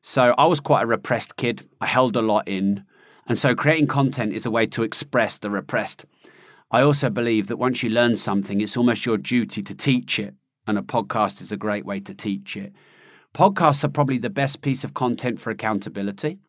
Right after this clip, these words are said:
'Cause, for example, you know, I'm actually, I don't know if I should say this on the podcast, but I'm gonna say it anyway. I'm live here on TikTok as well as Facebook. I can go live anytime.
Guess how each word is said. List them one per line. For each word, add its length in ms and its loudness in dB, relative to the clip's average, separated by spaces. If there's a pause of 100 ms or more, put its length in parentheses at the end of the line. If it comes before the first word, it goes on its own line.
(760)
'Cause, 160 0
for 100 -4
example, 600 2 (300)
you 80 4
know, 80 8
I'm 80 6
actually, 480 0
I 60 -8
don't 120 -8
know 60 -8
if 100 -12
I 40 -10
should 120 -10
say 160 0
this 140 -4
on 60 -6
the 60 -6
podcast, 360 2
but 60 0
I'm 40 2
gonna 120 2
say 120 0
it 60 -2
anyway. 340 0
I'm 80 2
live 220 6
here 100 4
on 80 4
TikTok 460 0
as 100 -6
well 240 4
as 180 2 (300)
Facebook. 600 2 (240)
I 80 6
can 100 4
go 140 8
live 260 6
anytime. 520 2